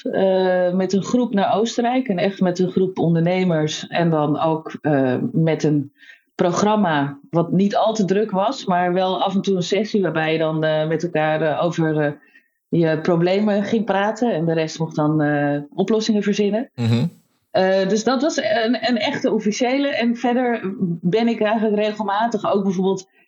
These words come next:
Speaker 1: in de periode van corona, eh, naar huisjes gegaan. Van die hele lelijke
Speaker 2: Mhm.
Speaker 1: huisjes op een vakantiepark, lekker goedkoop. En daar ging ik dan,
Speaker 2: <laughs>
Speaker 1: eh, van alles zitten maken, want dat was wel prettig.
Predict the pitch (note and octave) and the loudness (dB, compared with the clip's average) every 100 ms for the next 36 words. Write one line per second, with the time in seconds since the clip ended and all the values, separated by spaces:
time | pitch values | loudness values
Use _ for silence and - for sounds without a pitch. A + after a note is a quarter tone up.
0 | _ G3+ F#3+ F#3 F#3 F3 F3 F3+ F3+ F3+ | _ 0 2 2 2 2 0 -2 -2 0
1 | F3+ G3 E3 D#3 - - _ - E3+ D#3+ | 0 0 0 -4 -10 -20 _ -2 2 2
2 | D#3 D#3 C#3+ - - F3 E3+ E3+ C#3+ E3 | 2 0 -2 -4 0 2 2 0 0 0
3 | G#3+ B3 G#3+ F#3+ - G3+ F#3 F3+ E3 G3+ | 0 0 0 -2 -2 -2 0 0 0 0
4 | A#3+ - _ _ _ - F#3+ F#3 G#3+ A3 | -2 -4 _ _ _ -2 0 2 2 2
5 | F#3+ G3+ A#3 A3+ A3+ G3 G3 F#3+ A#2+ B2 | 2 2 0 0 0 0 -2 -4 -2 0
6 | B2 - - E3 G3+ A#3 G3 A3 G3+ G3 | 0 -2 -12 -4 0 0 0 -2 0 0
7 | G#3 G3+ A3 A3+ G#3+ - F#3+ G3+ G3+ F#3+ | 0 0 0 0 -4 -4 0 0 0 0
8 | F#3+ G3+ A3 - A3 C4+ F4 - - - | 0 -2 -2 0 0 0 -4 -10 -20 -12
9 | - G#3+ G#3+ A#3 B3+ A3 G3+ G3+ G3 G3+ | -2 2 2 2 0 0 0 0 2 2
10 | F#3+ F#3+ F#3+ A3 F3 G#3 G#3 A#3 G3+ F3+ | 0 0 -2 -2 0 0 0 -2 0 0
11 | F#3+ A3+ A#3 D3 E3 F#3+ F#3+ G3 G3+ F#3 | 0 0 0 -2 0 -2 -2 -2 -2 -2
12 | A#3 A#3 F#3 F3+ | 0 0 0 -4